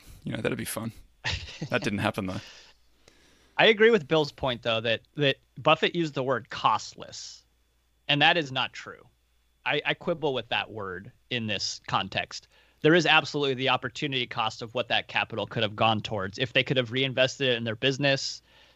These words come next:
Speaker 2: different ways that were profitable at both Berkshire and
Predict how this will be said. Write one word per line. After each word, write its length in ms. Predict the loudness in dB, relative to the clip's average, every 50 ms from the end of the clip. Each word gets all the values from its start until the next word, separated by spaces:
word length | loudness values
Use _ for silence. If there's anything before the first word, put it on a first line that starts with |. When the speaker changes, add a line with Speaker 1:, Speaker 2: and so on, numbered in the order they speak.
| _
Speaker 2:
different 320 | -2 -2 2 4 2 2 4
ways 360 | 6 6 6 6 6 4 2
that 120 | 0 -2
were 120 | -2 -2 0
profitable 800 | 4 4 4 4 4 2 -2 -2 2 2 2 2 2 0 -2 -6 _ _ _ _ _ _ _ _ _ _ _ _ _ _ _ _ _ _
at 160 | 2 2 4
both 220 | 6 4 4 4 4
Berkshire 600 | 2 0 0 0 0 0 2 4 4 2 2 0
and 440 | 0 -2 0 0 0 -2 -4 -6 -8